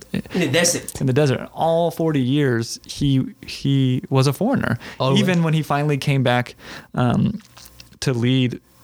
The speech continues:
Speaker 2: the Israelites, he had spent eighty years, um, living in another land, dressing differently, talking differently. Like you said, he probably had an Egyptian accent, whatever that sounded like.
Speaker 1: Mm-hmm.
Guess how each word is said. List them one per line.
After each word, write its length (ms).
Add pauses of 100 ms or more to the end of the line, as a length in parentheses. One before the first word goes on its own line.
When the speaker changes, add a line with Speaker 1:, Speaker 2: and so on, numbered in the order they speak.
(140)
Speaker 2:
the 380 (640)
Israelites, 600 (160)
he 300
had 140
spent 260 (220)
eighty 200
years, 640 (460)
um, 400 (100)
living 280
in 100
another 240
land, 360
dressing 360
differently, 340
talking 420
differently. 520 (340)
Like 100
you 80
said, 140
he 60
probably 240
had 180
an 80
Egyptian 440
accent, 460
whatever 240
that 200
sounded 340
like. 320
Speaker 1:
Mm-hmm. 320